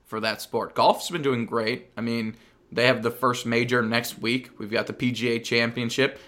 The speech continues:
Pretty weird to say that that's the first major of the year. Um, we'll see how that goes. You know, I'm gonna stick with, uh, Rickie Fowler over there. Hopefully he gets his first major win. Um, I know we're gonna be betting on that. Um,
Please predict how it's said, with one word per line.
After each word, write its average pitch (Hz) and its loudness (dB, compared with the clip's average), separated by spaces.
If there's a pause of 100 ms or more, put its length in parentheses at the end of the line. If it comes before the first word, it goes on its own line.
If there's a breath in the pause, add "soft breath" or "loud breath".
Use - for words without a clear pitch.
(100 loud breath)
Pretty 123 2
weird 117 2
to 113 -4
say 110 2
that 98 -6
that's 110 2
the 110 -4
first 110 0
major 110 0
of 104 0
the 101 -4
year. 104 0 (300 loud breath)
Um, 107 2 (340)
we'll 113 -2
see 131 -2
how 117 6
that 110 2
goes. 117 2
You 123 -2
know, 113 2
I'm 117 0
gonna 113 -4
stick 113 -2
with, 107 -4 (300 soft breath)
uh, 104 2
Rickie 117 -4
Fowler 113 2
over 107 -4
there. 107 0
Hopefully 117 -2
he 117 -2
gets 110 -4
his 110 -10
first 113 -4
major 107 -2
win. 120 -2 (380 soft breath)
Um, 104 0
I 113 2
know 110 2
we're 107 -4
gonna 110 0
be 104 -2
betting 110 0
on 107 -4
that. 117 0 (320 soft breath)
Um, 107 2